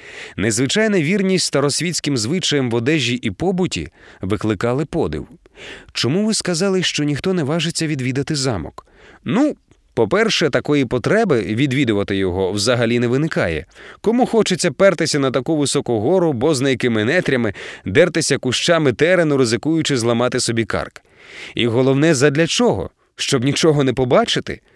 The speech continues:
Адже духи невидимі. Старий запущений замок, пліснява, мох, павутина, кажани, миші, ящірки, гадюки. Бррр. Як на мене, ваш намір просто безглуздий.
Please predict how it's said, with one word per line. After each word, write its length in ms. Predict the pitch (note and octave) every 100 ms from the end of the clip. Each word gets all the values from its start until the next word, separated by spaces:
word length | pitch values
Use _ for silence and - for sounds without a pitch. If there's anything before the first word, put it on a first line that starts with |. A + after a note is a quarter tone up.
| _
Адже 300 | - G#2+ A2+
духи 360 | A#2+ B2 C3+ D#3
невидимі. 720 | E3+ F#3 A3 F3 G#2 E2+ - _ _ _ _ - - -
Старий 400 | - C#3 F#3+ A#3
запущений 680 | E3 D#3+ G3+ - E3 D#3+ D3
замок, 540 | A#2+ E3+ D3 A#2 - - -
пліснява, 640 | A2 F3+ G#3 - B2 G#2
мох, 420 | G#2+ F#3 G3+ D3 -
павутина, 640 | A#2+ D3 - G3+ F#3 B2+
кажани, 560 | B2 A#2+ D3 D#3+ G#3 D3
миші, 540 | D#3+ G#3 - - C3 - -
ящірки, 800 | A#2+ E3 - E3+ C3 F#3+ G#3+ E3
гадюки. 540 | A2 C#3+ G#3+ G3+ -
Бррр. 540 | G2 F2+ C3 B2+ F#2 - - - - -
Як 240 | G#2 A2+
на 100 | D#3
мене, 260 | A#3 A#3+ G3
ваш 200 | F3+ D#3
намір 320 | F#3+ G3 F3+
просто 360 | F3 F3+ -
безглуздий. 760 | D#3 E3 D3+ F#3 G#3+ A#2 E2